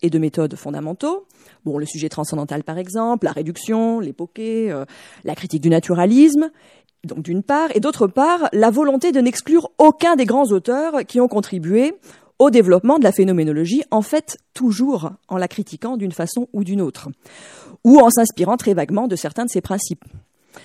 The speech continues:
Donc on peut aussi se demander, bon, est-ce qu'on intègre Heidegger dans la phénoménologie ? Est-ce qu'on intègre Arendt,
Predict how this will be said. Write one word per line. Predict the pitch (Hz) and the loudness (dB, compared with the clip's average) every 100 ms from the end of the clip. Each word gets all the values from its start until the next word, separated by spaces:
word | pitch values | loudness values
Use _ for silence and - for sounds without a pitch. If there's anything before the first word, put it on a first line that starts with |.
| - | -14
Donc | - 170 | -8 -4
on | 190 | -2
peut | 320 330 | -2 2
aussi | 220 220 330 | 2 2 -2
se | |
demander, | 185 156 165 254 | -4 -2 -2 -2
bon, | 269 190 185 - | 0 0 0 -4
est-ce | 165 - | -8 -6
qu'on | 185 | -4
intègre | 180 180 214 | -2 0 0
Heidegger | 208 220 233 185 131 - _ _ | 0 0 4 2 2 -8 _ _
dans | 147 131 | -12 -12
la | |
phénoménologie ? | 156 156 156 151 147 139 135 | -10 -10 -10 -10 -10 -12 -14
Est-ce | 151 - | -18 -14
qu'on | 151 | -12
intègre | 147 170 160 - | -10 -10 -8 -8
Arendt, | 190 208 143 - | -6 -4 -6 -10